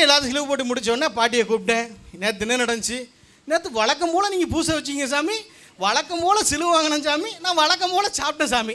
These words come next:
அப்படின்ட்டாங்க. எனக்கு கோவம் தாங்க முடியல. நேத்து எவ்வளோ பெரிய விஷயம் நடந்திருக்கு, அது என்கிட்ட மறைக்க, நான் இத்தனைக்கும் பார்த்துருக்கேன். பார்த்த பிறகு பாட்டி என்கிட்ட மறைக்க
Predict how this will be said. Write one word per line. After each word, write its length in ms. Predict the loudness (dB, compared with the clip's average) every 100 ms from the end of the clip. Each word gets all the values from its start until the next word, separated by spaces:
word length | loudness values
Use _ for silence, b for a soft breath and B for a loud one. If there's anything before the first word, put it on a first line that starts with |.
| -2
அப்படின்ட்டாங்க. 460 | -2 0 -2 -2 -6 -12
எனக்கு 220 | -12 -12 -6
கோவம் 380 | -2 0 0 2
தாங்க 220 | 2 2 -2
முடியல. 240 | -4 -6 -8 B B B B -8
நேத்து 360 | -2 -2 -4 -4 0
எவ்வளோ 200 | 4 4
பெரிய 160 | 4 -2 -2
விஷயம் 200 | -2 -2
நடந்திருக்கு, 340 | -2 -4 -6
அது 80 | -4
என்கிட்ட 240 | -4 -6 -4
மறைக்க, 320 | -4 -6 -8
நான் 100 | -10 -12
இத்தனைக்கும் 320 | -14 -4 4
பார்த்துருக்கேன். 580 | 6 6 2 -2 -2 -4 -12 _ -4
பார்த்த 360 | 0 0 0 -2
பிறகு 180 | -2 0 0
பாட்டி 180 | 0 0
என்கிட்ட 160 | 0 0
மறைக்க 200 | 0